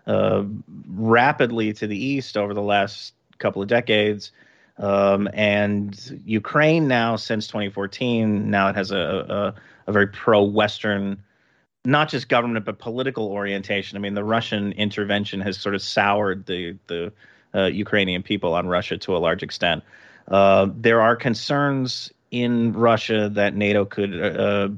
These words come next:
absorb Ukraine, that Ukraine could wind up as a nato member,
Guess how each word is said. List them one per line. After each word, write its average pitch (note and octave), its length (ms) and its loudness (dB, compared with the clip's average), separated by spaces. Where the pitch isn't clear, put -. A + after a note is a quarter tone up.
absorb B2 480 4
Ukraine, A2+ 400 0
that G2+ 60 0
Ukraine G2+ 320 -4
could G2 120 -4
wind G2 220 0
up G2 100 -2
as F#2 80 -6
a G2+ 60 -8
nato F#2 240 -2
member, A#2 420 2